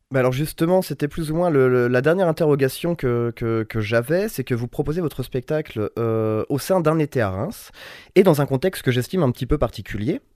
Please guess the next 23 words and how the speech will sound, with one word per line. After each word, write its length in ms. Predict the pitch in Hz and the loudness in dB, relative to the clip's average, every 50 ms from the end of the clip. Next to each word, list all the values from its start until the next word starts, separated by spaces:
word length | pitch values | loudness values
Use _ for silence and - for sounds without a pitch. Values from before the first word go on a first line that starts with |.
| _ 135 | _ -2
Euh, 320 | 131 123 123 120 120 120 - | 0 0 2 2 2 0 0
vous 180 | 127 123 151 175 | -2 -2 -2 -4
serez 220 | - - - 185 | -2 0 0 0
le 80 | 170 156 | 2 0
samedi 340 | - - 160 151 147 165 165 | 2 0 0 0 0 0 0
vingt-sept 360 | 147 147 147 - - 147 147 | 0 0 0 0 -2 -2 -2
juillet 420 | 123 127 143 143 151 156 151 - - | -2 -4 -2 0 0 0 0 0 0
au 120 | - 139 123 | -2 -2 -2
Stade 320 | - - - 175 175 170 | 0 2 2 2 2 0
Saint-Symphorien, 680 | - - 123 - - 117 - - 110 90 104 104 - - - - - - - - - | -2 -6 -6 -4 -6 -6 -6 -6 -6 -4 -4 -4 -6 -6 -10 -16 -20 -20 -20 -12 -6
vous 120 | - 135 156 | -4 -2 -2
serez 160 | - - 226 | 0 0 0
le 80 | 190 | 2
samedi 340 | 170 - 180 170 156 160 170 | 2 2 2 2 2 0 -2
dix 260 | 156 156 175 175 160 | -2 -2 -2 -2 -2
août 140 | 196 202 - | -2 0 0
au 60 | 151 | 0
Parc 180 | - 143 131 135 | 2 0 0 0
de 80 | 120 123 | -2 -2
Champagne 640 | - - 147 139 - - 156 156 156 143 131 127 - - | -2 0 -2 0 2 2 2 4 4 2 2 2 2 2
et 100 | 147 139 | 2 2
le 100 | 143 139 | 2 0
dimanche 340 | 127 139 147 147 143 - | 0 0 -2 -2 -2 -4